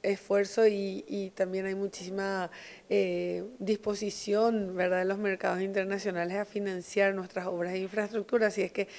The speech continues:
eh, yo no veo ningún inconveniente desde esa parte. Hay que aprobar el proyecto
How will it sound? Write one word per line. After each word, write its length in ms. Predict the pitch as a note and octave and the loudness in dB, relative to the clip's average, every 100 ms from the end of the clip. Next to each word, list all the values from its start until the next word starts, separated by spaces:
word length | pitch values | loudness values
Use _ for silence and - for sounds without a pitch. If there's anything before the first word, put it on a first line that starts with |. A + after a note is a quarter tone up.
| - - - | -14 -14 2
eh, 200 | G#3 F#3 | 4 6
yo 120 | F#3+ | 4
no 80 | G3 | 4
veo 160 | F#3+ F#3+ | 4 2
ningún 340 | G3+ F#3 F#3+ | 2 0 0
inconveniente 640 | F#3+ G3 G#3 F#3+ F3+ F3+ G3+ | 0 0 2 2 -2 0 0
desde 140 | F#3 | 0
esa 240 | F3 - F#3+ | 0 0 2
parte. 380 | G3 G3+ B3 - - - F#3+ | 2 4 0 -2 -14 -4 0
Hay 80 | |
que 80 | G3 | 0
aprobar 340 | G3 G3+ F#3+ F#3+ | 2 4 4 2
el 100 | G3+ | 2
proyecto 720 | A3 G#3+ D4 C#4+ C#4+ D4 | 2 4 4 4 4 2